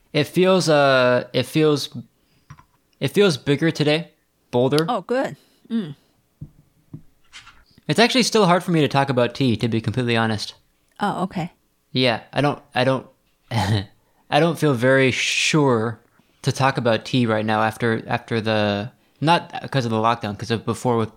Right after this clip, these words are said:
Speaker 1: with a teacher.
Speaker 2: Uh-huh.
Speaker 1: Af-, after that week long of learning, it's,
Speaker 2: Uh-huh.
Speaker 1: um,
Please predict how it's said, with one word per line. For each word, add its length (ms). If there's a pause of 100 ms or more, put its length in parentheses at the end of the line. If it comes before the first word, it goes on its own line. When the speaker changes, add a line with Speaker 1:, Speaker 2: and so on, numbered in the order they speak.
Speaker 1:
with 280
a 140
teacher. 500 (720)
Speaker 2:
Uh-huh. 300
Speaker 1:
Af-, 240
after 240
that 160
week 200
long 220
of 140
learning, 400 (960)
it's, 260
Speaker 2:
Uh-huh. 60
Speaker 1:
um, 400